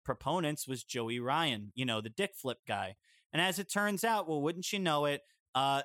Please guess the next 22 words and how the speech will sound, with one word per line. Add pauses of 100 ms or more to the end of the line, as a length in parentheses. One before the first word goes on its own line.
the
guy
who
booked
himself
to
go
over
on
people
by
doing
the
dick
flip, (100)
um, (1200)
was
a
giant
piece
of
shit